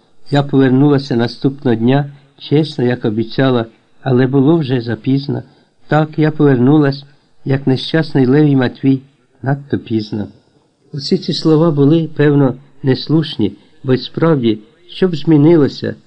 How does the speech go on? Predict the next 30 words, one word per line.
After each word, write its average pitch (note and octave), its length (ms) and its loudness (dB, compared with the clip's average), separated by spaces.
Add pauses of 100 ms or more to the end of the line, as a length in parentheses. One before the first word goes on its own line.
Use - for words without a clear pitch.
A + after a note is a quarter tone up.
(160)
якби C3+ 300 0
вона C#3 300 4
в C#3 60 -4
ту C3+ 160 -2
ніч D3+ 340 0 (200)
залишилась B2+ 720 0
у B2 40 2
майстра? A2+ 480 -2 (400)
Хіба D#3 240 2
врятувала D3 600 2
б B2+ 40 -4
вона A#2 280 0
його? G#2+ 340 0 (400)
Смішно. C3 640 -2 (800)
Вигукнули D3+ 600 2
б B2 60 -4
ми, C3 240 0 (360)
але C3 300 2
ми C#3+ 180 2
цього C#3+ 400 0 (100)
не B2 100 0
робитимемо A2 720 -2 (460)
перед B2+ 300 0
доведеною C3 580 2
до A#2 140 0
відчаю A#2 420 -2
жінкою. G2+ 600 -2 (680)
Того D#3 200 2
самого D3 400 2
дня A#2+ 300 -2